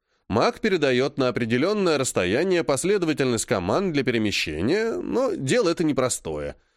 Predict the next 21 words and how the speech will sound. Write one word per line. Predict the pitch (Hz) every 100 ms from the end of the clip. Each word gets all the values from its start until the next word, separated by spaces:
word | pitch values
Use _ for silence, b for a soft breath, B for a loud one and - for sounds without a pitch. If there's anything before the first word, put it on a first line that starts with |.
| _
ведь | 117 135 85
требуется | 131 127 117 104 -
передать | 107 113 120 113
максимально | 117 - 127 120 113
точную | 110 139 165 - 131 117
последовательность | 113 113 127 143 120 120 107 98 -
всех | - 135 104
действий. | 107 147 117 - 76 - _ _ _ _ _ _ _ _ _
То | 120 120
есть | 107 101 - - - -
оператор, | 117 120 123 107 101 95 - 160 160 127
ну | - 107 147
то | 127
есть | 104 - 107
маг, | 98 101 - - - _ _ _ _ -
отдает | 117 92 113 139 175
приказы | 156 143 160 151 156
напрямую, | 156 156 170 202 185 95 82
я | 95
правильно | - 185 240 214
понял? | 135 85 69